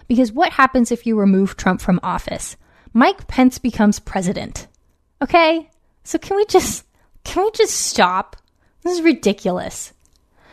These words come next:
If it's a coup and they're trying to remove the, mo-, remove the president, the vice president becomes president. Do you think you're going to be able to overthrow Mike Pence because you have some really nasty dirt on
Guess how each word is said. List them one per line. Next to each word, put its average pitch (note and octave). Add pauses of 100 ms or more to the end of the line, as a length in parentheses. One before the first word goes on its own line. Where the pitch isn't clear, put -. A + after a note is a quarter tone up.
(200)
If -
it's F#4
a F4+
coup C#4+
and A#3
they're A#3
trying B3+
to A3+
remove G#3+
the, G3+ (240)
mo-, G#3+
remove A3
the G#3+
president, F#3+ (680)
the G#3+
vice C#4+
president B3
becomes G#3+
president. F3 (560)
Do B3+
you D4+
think E4+
you're D#4+
going C4
to C4
be G#3+
able A3
to -
overthrow A3
Mike G3
Pence G#3+
because F#3+
you G#3
have G3 (280)
some F#3+ (400)
really A3
nasty F#3+
dirt F#3+
on F#3